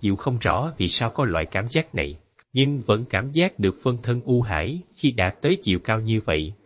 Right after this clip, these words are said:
mới là trạng thái hoàn mỹ chính thức. Còn khi phân thân U Hải định chi tăng trưởng, đạt tới chiều cao trên chín vạn ki-lô-mét, hầm, cả thể nội thế giới trong nháy mắt động lại, hầm, cả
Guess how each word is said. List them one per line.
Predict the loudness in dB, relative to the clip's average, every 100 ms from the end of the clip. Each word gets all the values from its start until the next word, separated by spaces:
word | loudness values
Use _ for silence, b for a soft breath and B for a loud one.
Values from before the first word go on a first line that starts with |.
| _
mới | 2 2
là | 2 -2
trạng | -2 -2 -2
thái | -4 -2
hoàn | -2 -2 -2
mỹ | -2 -2
chính | -6 -4
thức. | 0 -2 -4 _ _ -2
Còn | -2
khi | 2 0
phân | 2 0
thân | 0 0 2
U | 2
Hải | 2 0 -2
định | -2 -4
chi | -2 -2
tăng | 0 -2 -2
trưởng, | -2 -2 -6 -8 -2
đạt | -2 2
tới | 0 2
chiều | 0 0
cao | -2 -2
trên | 0 -2 -2
chín | -4 -2
vạn | -2 -4 -4
ki-lô-mét, | -2 0 0 -2 _ _
hầm, | -2 0 0 -6 -12 -2
cả | 0 2
thể | 0
nội | 2 2 2
thế | 0 4
giới | 4 4 2 0
trong | 0
nháy | 0 0
mắt | -2 -2
động | -4 -2
lại, | -2 -4 -6 -16 _
hầm, | 0 2 0 -8 _
cả | 0